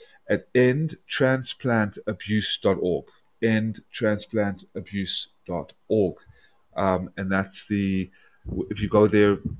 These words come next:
it's, you know, uh, you can see all the investigations, reports. It's very well laid out. All the videos, um, about, you know, uh,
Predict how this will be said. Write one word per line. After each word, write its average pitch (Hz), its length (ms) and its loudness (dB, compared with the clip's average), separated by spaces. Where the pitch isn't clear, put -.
it's, - 280 -8
you 92 100 -2
know, 90 180 0
uh, - 160 0
you 104 200 -2
can 107 100 -8
see - 180 0
all 107 140 4
the 104 80 2
investigations, 107 840 0
reports. 104 640 0
It's - 120 -16
very 113 180 6
well 98 380 4
laid 98 300 4
out. 104 400 4
All 117 180 10
the 107 80 6
videos, 107 800 6
um, 95 600 2
about, 98 400 2
you 101 120 0
know, 87 300 -2
uh, - 60 -8